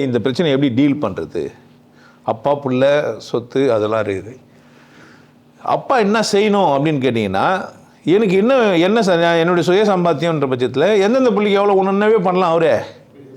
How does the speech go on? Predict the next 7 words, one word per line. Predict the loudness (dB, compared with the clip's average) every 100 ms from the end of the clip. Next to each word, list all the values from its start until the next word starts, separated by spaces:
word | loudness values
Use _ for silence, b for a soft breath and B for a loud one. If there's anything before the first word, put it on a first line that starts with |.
| -20 -20 -20 -20 -20 -20 _ _ -6 -2
அதுலேயும் | 0 2 2
சட்டம் | 0 0 0
இருக்குது. | 2 0 -2 -10 B B B B -6
அப்படியும் | -2 0 0
ஒரு | 0
சட்டம் | -2 0 -2 -4 -12 B B B B B -2
இருக்குதா | 0 2